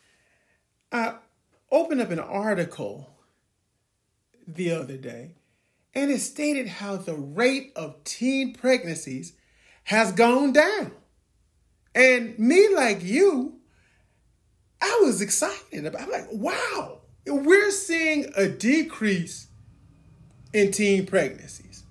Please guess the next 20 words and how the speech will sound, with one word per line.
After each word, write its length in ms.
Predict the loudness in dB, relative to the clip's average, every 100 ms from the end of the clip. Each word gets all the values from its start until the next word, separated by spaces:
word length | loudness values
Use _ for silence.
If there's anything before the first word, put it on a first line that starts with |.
| -20 -20 -20 -20 -20 -4
Fantastic." 1080 | 4 4 4 0 0 -2 -14 -20 -20 _ _ _ _ _ _ _ _ _ _ _ _ _ _ _ _ _ _
Well, 140 | 2
I 40 | 6
wasn't 300 | 4 4 -2
ready 540 | -4 -2 -2 -4 -12 -20 _ _ _ _ _ _ _ _ _ _ _
for 160 | -4
what 220 | 0 0
they 140 | 0 -4
call 500 | -2 -4 -4 -10 -18 _ _ _
a 100 | -10
decrease. 680 | -4 -4 -6 -12 -18 -20 -20 _ _ _ _ _ _ _ _ _ _ _ _ _ _ _ _
In 140 | 2 4
the 60 |
article, 440 | 4 2 -2 -2 2
it 140 | 2
mentioned 600 | 0 -4 -4 -8 -10 -14 -20 _ _ _
that 500 | -2 4 4 2 -10
three 720 | -10 -4 0 2 2 0 -6 -12 _
in 300 | -6 -6 -6
ten 760 | -10 -8 -4 -2 -2 -6 -10